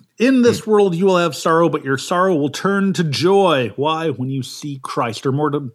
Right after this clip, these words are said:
Speaker 1: accurately, when Christ sees you. So let, let's, uh, let's get into the Word of God and turn away from our sorrows and see how God works his joy and grace and love. Sound good?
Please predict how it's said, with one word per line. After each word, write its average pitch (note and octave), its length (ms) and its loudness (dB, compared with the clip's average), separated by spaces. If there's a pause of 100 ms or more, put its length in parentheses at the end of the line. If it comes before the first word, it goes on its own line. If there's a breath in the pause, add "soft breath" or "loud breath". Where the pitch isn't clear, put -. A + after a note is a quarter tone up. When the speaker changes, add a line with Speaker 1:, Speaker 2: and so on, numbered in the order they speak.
(140)
Speaker 1:
accurately, C#3 480 -6
when C3 200 -4
Christ C#3 440 -6
sees C3+ 300 -4
you. C3 140 -2
So C#3 260 -2 (220 loud breath)
let, E3 200 -4
let's, F3 320 -4
uh, C3+ 260 2 (340 soft breath)
let's D#3 220 -6
get E3+ 180 -4
into D#3 120 -2
the D3 80 -2
Word D3 220 2
of C3 100 -4
God C#3+ 340 0
and B2 500 -2
turn F3 280 -6
away D#3+ 260 2
from D3 200 -6
our C#3+ 160 2
sorrows C#3+ 460 0
and C3 120 -2
see G3 200 -6
how E3+ 240 0
God E3 420 0
works D#3+ 300 -4
his D3+ 240 -2
joy D#3 400 0
and D3 120 0
grace C#3 380 -2
and D3 120 -2
love. C#3 420 0 (180 soft breath)
Sound C#3+ 280 -4
good? G#3 300 -2